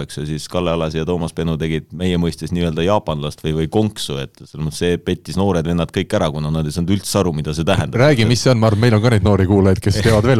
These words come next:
Speaker 2: vähem, mis see tähendas.
Speaker 1: Jah, see tähendas tegelikult seda, et sidemängija mitte ei tõsta esimesse temposse, vaid ta tõstab sellist pool meetrit enda kohale, elik ta kutsub, äh, siis nii-öelda konksuna kutsub siis, äh, äh,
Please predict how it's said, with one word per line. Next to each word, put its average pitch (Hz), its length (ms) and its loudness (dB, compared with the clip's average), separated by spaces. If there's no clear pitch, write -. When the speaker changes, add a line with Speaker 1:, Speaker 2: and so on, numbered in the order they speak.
Speaker 2:
vähem, 95 160 2
mis - 80 0
see 95 80 4
tähendas. 92 320 2
Speaker 1:
Jah, 110 240 6
see 104 160 0
tähendas 110 320 2
tegelikult 113 300 0
seda, 113 300 2
et 82 80 -4
sidemängija 101 560 2
mitte 90 160 -2
ei 90 80 2
tõsta 95 240 0
esimesse 101 320 0
temposse, 113 480 -2
vaid 82 220 0
ta - 20 0
tõstab 87 320 -2
sellist 85 380 -2
pool 110 340 4
meetrit 95 640 0
enda 101 380 2
kohale, 85 460 0
elik 80 460 -4
ta 87 80 0
kutsub, 95 420 -2
äh, 85 800 0
siis 82 220 -4
nii-öelda 85 260 0
konksuna 98 460 0
kutsub 90 400 -2
siis, 85 300 -4
äh, 82 160 2
äh, 82 400 0